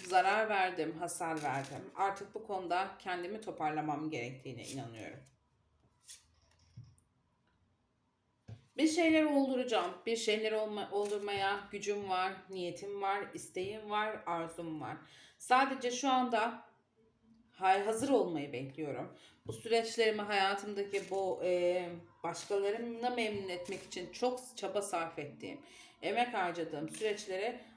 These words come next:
hayatımda çıkartmam gerektiğine inanıyorum. Ve, e, seni, sana sadece şu anda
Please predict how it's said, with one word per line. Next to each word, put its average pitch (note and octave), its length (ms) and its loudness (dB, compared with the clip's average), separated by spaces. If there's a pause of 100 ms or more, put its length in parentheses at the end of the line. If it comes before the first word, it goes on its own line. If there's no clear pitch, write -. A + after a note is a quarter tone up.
(140)
hayatımda G3 720 4
çıkartmam G#3 640 -4
gerektiğine C3+ 580 -4
inanıyorum. E3+ 640 -6 (420)
Ve, A#3+ 260 2 (200)
e, F#3+ 320 -2 (220)
seni, A3+ 360 -4
sana B3+ 280 2
sadece G#3 540 0
şu A3+ 180 -2
anda G3+ 420 -2